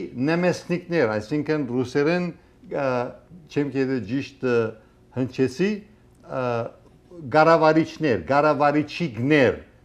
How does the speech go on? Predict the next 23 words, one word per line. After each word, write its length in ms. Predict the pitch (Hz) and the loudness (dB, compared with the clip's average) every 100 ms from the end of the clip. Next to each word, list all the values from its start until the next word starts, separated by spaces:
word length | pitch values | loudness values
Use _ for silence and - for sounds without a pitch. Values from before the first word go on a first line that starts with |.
| - | -6
կամ 260 | 143 180 180 | -2 0 -2
թագավորիկներ, 1000 | - 160 160 160 147 156 151 - 143 104 | 0 0 0 0 0 -2 -4 -4 -4 -2
կամ 160 | 120 120 | -4 -6
իշխանիկներ։ 840 | 156 123 147 151 143 113 135 98 - - _ _ _ _ | -8 -6 -4 -2 -2 0 0 0 -4 -18 _ _ _ _
Ուրեմն, 440 | 160 170 233 247 233 | -2 0 2 0 -2
ա, 500 | 214 214 202 190 185 160 165 - - | -2 -2 -4 -4 -2 -2 -6 -14 -14
մենք 260 | 135 208 202 | -2 0 0
պիտի 320 | 180 170 202 202 196 170 - _ _ 120 | -4 -2 -2 -2 -2 -6 -10 _ _ 2
վերադառնանք 920 | 143 185 185 185 175 196 214 208 - _ _ _ | 8 8 8 6 2 0 -4 -6 -12 _ _ _
ազգային 680 | 156 165 - 170 180 202 208 190 175 _ _ - | -2 -2 -2 0 0 -2 -6 -10 -18 _ _ -10
մեր, 340 | 123 170 151 107 - _ _ _ | 0 4 2 0 -14 _ _ _
ա, 140 | - 135 120 117 | -10 -6 -4 0
օրագարկին։ 720 | 160 151 165 170 170 - 135 - - _ _ _ _ _ _ _ | 4 6 6 4 2 0 -4 -6 -16 _ _ _ _ _ _ _
Ա, 140 | - 131 - | -6 -4 -2
իմ 260 | 196 240 202 | 0 0 2
կարծիքով 760 | 160 135 110 120 175 208 165 | 2 2 0 -2 0 0 -2
և, 280 | 127 139 117 | -2 -2 -2
ա, 160 | 120 123 117 | -2 -2 -2
ուրախ 360 | 143 143 170 160 | 0 2 2 -2
եմ, 140 | 156 | -4
որ 240 | 147 160 143 | -2 -2 -2
բազմաթիվ 680 | - 131 113 139 - 156 113 | -2 -2 0 -4 -4 -6 -2
հայրենագիտներ 960 | 120 123 120 120 113 107 - 139 113 | -2 0 -2 -6 -8 -10 -6 -4 -4